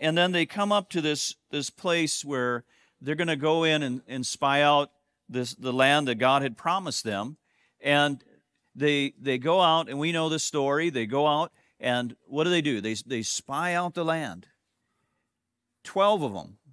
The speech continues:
They go out, and they, they spy out the land.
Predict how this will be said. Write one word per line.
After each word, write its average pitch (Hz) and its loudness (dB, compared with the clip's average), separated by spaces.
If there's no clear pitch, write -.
They 156 0
go 190 2
out, 190 -6
and 139 -6
they, 143 -4
they 135 -8
spy 170 -8
out 180 -12
the 165 -8
land. 151 -12